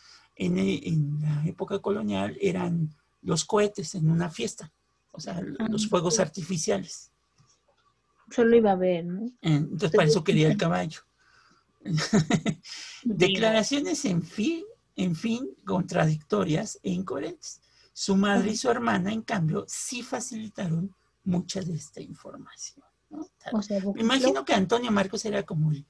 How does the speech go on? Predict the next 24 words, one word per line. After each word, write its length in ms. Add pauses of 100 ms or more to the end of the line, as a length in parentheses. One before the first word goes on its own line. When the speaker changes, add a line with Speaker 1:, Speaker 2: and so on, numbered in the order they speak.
(280)
Speaker 1:
el 200
chamaco 520
que 120
no 140
sabía 440 (1120)
lo 180
que 120
decía, 480 (580)
que 80
a 40
lo 100
mejor 280
la 120
ma-, 180
se 140
le 180 (760)
escuchó 540
tras 240
bambalinas 640
a 60
la 120
mamá 300
decir 460 (500)
que, 360